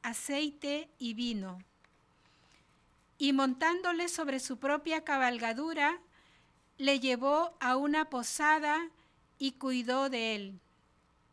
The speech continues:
Al día siguiente, sacando dos denarios, se los dio al posadero y dijo: "Cuida de él, y si gastas algo más,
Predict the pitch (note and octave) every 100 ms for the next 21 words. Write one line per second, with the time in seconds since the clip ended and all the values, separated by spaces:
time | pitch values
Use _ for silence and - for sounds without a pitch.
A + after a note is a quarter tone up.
0 | _ _ _ _ _ _ _ _ - A#3+
1 | B3 B3+ D#4 E4+ - C4 C4 C#4 B3 -
2 | G3 F#3+ - _ _ _ _ - - A#3+
3 | - C#4+ D4+ D4 C#4 C4+ A#3 D4+ D#4 C#4+
4 | B3+ C#4 D#4+ D4 D4 E4 - - _ _
5 | _ _ _ _ - - C4 B3 A#3+ A3+
6 | C#4 C#4+ D4 D4 C#4 - B3+ A#3 C#4 D#4
7 | D#4 E4 - _ - B3 A#3+ B3 A#3 G3+
8 | F#3 G3 _ _ _ _ _ _ _ _
9 | _ _ _ _ - C4 D4+ D4+ C#4+ B3+
10 | C4 C#4+ B3 F3+ - _ _ _ _ _
11 | _ - C4+ - B3 A3 B3 E4 - D4
12 | D4 - B3+ C#4 D4+ C4 A#3+ B3+ F4 -
13 | -